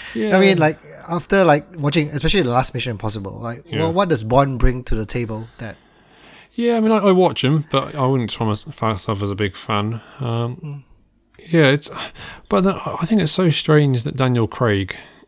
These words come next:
Speaker 1: is still doing it, and I know they've paid him ridiculous amounts of money, but I, I just don't understand why. I think his, it feels to me his time is, is gone.
Speaker 2: Hmm.
Speaker 1: He's, uh, yeah, Casino Royale was brilliant. Quantum of Solace was terrible.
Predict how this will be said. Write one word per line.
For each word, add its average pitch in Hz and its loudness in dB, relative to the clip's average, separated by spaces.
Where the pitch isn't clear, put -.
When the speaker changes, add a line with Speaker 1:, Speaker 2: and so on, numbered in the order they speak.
Speaker 1:
is 107 -4
still 104 -4
doing 101 -2
it, 98 -4
and 113 -2
I 117 2
know 131 0
they've 110 -2
paid 104 -2
him 98 -4
ridiculous 104 -4
amounts 101 -6
of 104 -6
money, 95 -6
but 101 -8
I, 139 -8
I - -2
just - -8
don't 175 -6
understand 147 -2
why. 147 0
I 101 -4
think 139 -6
his, 147 -6
it 160 -10
feels 165 0
to 143 -2
me 123 2
his 113 0
time 113 -4
is, 98 -6
is 104 -12
gone. 101 -6
Speaker 2:
Hmm. 120 -6
Speaker 1:
He's, 113 -4
uh, 127 -6
yeah, 123 -4
Casino 151 0
Royale 113 2
was 101 -4
brilliant. 110 -4
Quantum 127 -4
of 101 -4
Solace 104 -4
was - -14
terrible. 104 -4